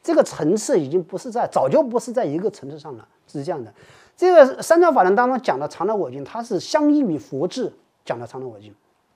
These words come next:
一个是凡夫人的颠倒分别念面前安立的常乐我净，一个是佛智面前安立的常乐我净，那当然就完全不一样。就是说，佛智面前的常乐我净，它是对于如来藏的一种体性的一种如是的描绘，它完全不是我们现在认为的那种，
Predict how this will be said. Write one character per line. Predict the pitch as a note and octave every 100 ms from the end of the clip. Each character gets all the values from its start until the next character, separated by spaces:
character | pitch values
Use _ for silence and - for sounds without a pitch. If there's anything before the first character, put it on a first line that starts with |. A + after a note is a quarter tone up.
| _ - _ - _
一 | A3
个 | E4 D#4
是 | D4 - -
凡 | - F#3+
夫 | A3+ D#4+
人 | C4+
的 | G#3+
颠 | D#4+
倒 | D4 F3+
分 | C4+
别 | B3
念 | G#3 G#3
面 | D3+ G3
前 | D#3 C#3
安 | C#3+
立 |
的 | D3
常 | C3 C3
乐 | C3+
我 | G2+
净， | - A2 _ _ _ -
一 |
个 | B3
是 | C#4
佛 | B3 - F#3
智 | B3+ D4+
面 | C#4+ A3+
前 | F#3+
安 | F#3+
立 | F3+
的 |
常 | D#3+ C#3
乐 | C#3
我 | B2+ A2+
净， | B2+ C#3+
那 | C#3+
当 | F3
然 | E3+
就 | A#2+
完 | A2+ A#2
全 | C#3+ B2+
不 | A2
一 | A2
样。 | A2 _ _ _ _ _
就 | D#4
是 |
说， | C#4 D4+
佛 | - F3+ B3+
智 |
面 | E4 D#4+
前 | A#3+
的 | G3+
常 | -
乐 | F#4+
我 | E4+
净， | B2+
它 | - C4
是 |
对 | C4 C#4
于 |
如 | F3 C#3+ D3+
来 | D4 C#4
藏 | C#4 C#4
的 | F3+
一 | F3
种 | D#3+ -
体 | - -
性 | - G3+
的 |
一 | E3
种 | F3 D#3
如 | B2 F3+
是 | - G3
的 |
描 | B2+ G#2+ A#2+ -
绘， | B2 _ _ _ -
它 | A#3
完 | E3 C#4
全 | D4+ G#3
不 | A3
是 | G#3
我 | F#3 A2
们 | A2+ F#3 C#4 C#4
现 | - F#4 E4 A3
在 | A#3 F3+
认 | E3+ B3 E3+
为 | A#2
的 | C3
那 | D#3
种， | C#3